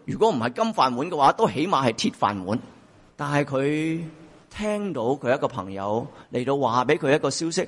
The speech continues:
話到佢嘅祖國有問題。嗱，記得啦吓，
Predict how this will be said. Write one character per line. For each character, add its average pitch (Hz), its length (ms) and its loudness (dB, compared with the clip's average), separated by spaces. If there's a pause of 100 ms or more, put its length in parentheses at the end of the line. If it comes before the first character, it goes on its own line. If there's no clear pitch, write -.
(120)
話 196 200 6
到 220 80 6
佢 202 160 -2
嘅 214 100 4
祖 202 400 2
國 190 260 6 (140)
有 160 140 0
問 156 440 2
題。 104 220 -2 (420)
嗱， 160 140 4 (240)
記 247 180 4
得 269 120 4
啦 233 120 2
吓， 190 240 4